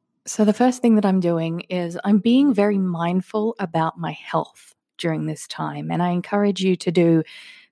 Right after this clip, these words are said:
exactly the <laughs> same thing as well if you can. So if, for example, you live in an apartment or you just have a little bit of space, there are so many things that you can do to stay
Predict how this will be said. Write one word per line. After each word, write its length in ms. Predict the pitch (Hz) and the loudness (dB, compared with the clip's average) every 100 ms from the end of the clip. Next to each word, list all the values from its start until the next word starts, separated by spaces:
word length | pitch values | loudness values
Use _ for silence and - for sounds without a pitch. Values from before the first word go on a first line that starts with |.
| - | -10
exactly 460 | 165 175 170 190 | -2 0 2 2
the 100 | 180 175 | 2 2
<laughs> 160 | - | 2
same 140 | 185 165 | 0 2
thing 220 | 170 160 | 2 2
as 100 | 156 | 0
well 240 | 160 151 | 0 0
if 160 | - 165 | -4 -6
you 100 | 170 | -6
can. 400 | - 151 143 147 | -4 -4 -4 -6
So 380 | - 165 160 151 - - - - | -6 0 2 2 -4 -20 -20 -2
if, 180 | - 202 - _ - | 2 2 0 _ -6
for 180 | - 190 | 0 2
example, 520 | 165 170 170 170 170 | 2 2 4 4 2
you 200 | 160 165 | 4 2
live 340 | 165 160 156 - | 4 2 0 -2
in 140 | 170 156 | -2 0
an 100 | 156 | -2
apartment 920 | - 202 202 - 185 170 165 170 - | -2 0 0 2 4 4 2 -2 -4
or 140 | 180 190 | 0 0
you 100 | 220 | 0
just 200 | 269 - | -2 0
have 200 | 302 247 | 2 4
a 60 | |
little 240 | 185 180 226 | 6 6 6
bit 160 | 254 | 6
of 80 | 262 | 4
space, 500 | - 262 262 269 - - - - | 0 0 0 -2 -8 -16 -12 0
there 140 | 277 | 0
are 60 | 202 | 0
so 500 | - - 190 196 202 | -6 -2 2 4 6
many 300 | 196 190 185 | 6 4 2
things 260 | 185 180 | 0 0
that 140 | 170 175 | -2 -2
you 120 | 175 | -2
can 200 | 190 175 | -2 0
do 180 | 165 165 | 0 -2
to 180 | - | -6
stay 600 | 165 - - 170 156 160 | -10 -10 -4 -2 -2 -4